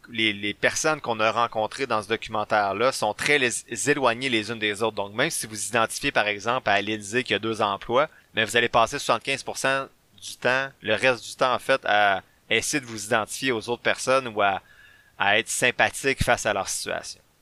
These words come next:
L'émission contient quelques informations précieuses, euh, pour des personnes qui ont peut-être jamais gagné d'argent, épargné ou remboursé leurs dettes ou investi. Par contre, la structure du documentaire puis les choix de montage aussi,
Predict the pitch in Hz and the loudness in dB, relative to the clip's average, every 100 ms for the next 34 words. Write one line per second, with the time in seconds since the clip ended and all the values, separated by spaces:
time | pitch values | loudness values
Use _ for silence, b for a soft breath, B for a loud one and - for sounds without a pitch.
0 | _ _ _ _ _ 120 135 - 175 - | _ _ _ _ _ -4 0 2 4 4
1 | 135 - 156 - 151 165 151 135 - 127 | 2 2 0 2 2 2 4 2 4 6
2 | 123 113 139 - 127 113 135 135 131 107 | 4 4 0 0 0 2 4 2 2 0
3 | 110 104 - 110 110 113 117 - 135 123 | 2 2 0 -4 -2 2 2 2 -2 0
4 | 113 - 123 113 117 117 123 113 117 117 | 0 2 0 2 2 2 2 2 2 2
5 | 110 104 120 127 113 120 107 113 127 123 | 2 2 2 2 2 2 2 2 -2 -4
6 | 120 104 117 107 - 131 117 104 107 123 | -6 -2 -2 -2 -4 0 2 2 2 2
7 | 123 - 120 117 107 104 - - 139 - | 0 -6 -2 0 0 -2 -2 -8 -10 -12
8 | b b b b _ 131 110 - 143 - | b b b b _ 0 2 2 0 2
9 | 113 - - 143 - 156 156 107 117 117 | 0 0 -8 -8 0 2 2 0 -2 -2
10 | 120 110 - 135 135 127 - 104 107 104 | 0 0 2 2 2 -2 -10 -14 -12 -12
11 | - _ _ 110 110 - 139 151 143 127 | -12 _ _ -2 2 4 4 2 2 0
12 | 117 139 147 123 113 98 - 143 143 | 2 4 4 2 -4 -10 -10 -8 -8